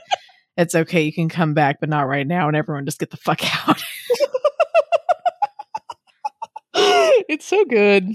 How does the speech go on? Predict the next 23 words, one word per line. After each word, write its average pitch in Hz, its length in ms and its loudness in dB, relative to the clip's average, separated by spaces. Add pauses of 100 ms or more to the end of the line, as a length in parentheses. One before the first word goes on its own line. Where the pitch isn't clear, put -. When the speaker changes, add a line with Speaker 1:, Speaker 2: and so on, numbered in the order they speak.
(320)
Speaker 1:
It's 170 140 -10
good. - 180 -6
Speaker 2:
Um, 190 360 4 (400)
yeah, 208 380 4
it 233 180 2
seems 269 340 -2
like 220 500 2 (220)
maybe 208 320 4
the 190 100 2
Thorburns 185 440 2
have 190 100 0
been 185 200 2
drawn 175 320 2
into 180 280 0
town 180 340 2
so 190 120 -2
that 175 80 -2
they 180 80 2
can 180 140 0
all 175 160 4
be 180 140 -2
dealt 170 280 2
with 180 400 0